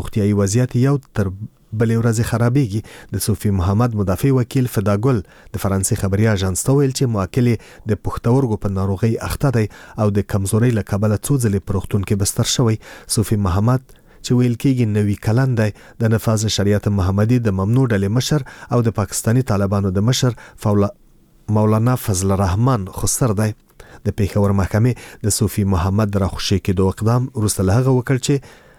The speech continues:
امریکا پر پاکستان د مالي مرستو د بندولو پریکړه کړې.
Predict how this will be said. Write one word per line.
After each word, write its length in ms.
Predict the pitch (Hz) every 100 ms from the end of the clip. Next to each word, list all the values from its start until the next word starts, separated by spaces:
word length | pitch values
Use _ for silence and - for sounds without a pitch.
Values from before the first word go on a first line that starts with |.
| - 123
امریکا 280 | 123 139 131
پر 140 | 113 -
پاکستان 420 | 92 - 117 110
د 100 | 98
مالي 200 | 98 135 143
مرستو 320 | 104 - 107 95
د 100 | 90
بندولو 580 | 90 90 95 101 113 117 - -
پریکړه 340 | 151 131 104 -
کړې. 180 | 110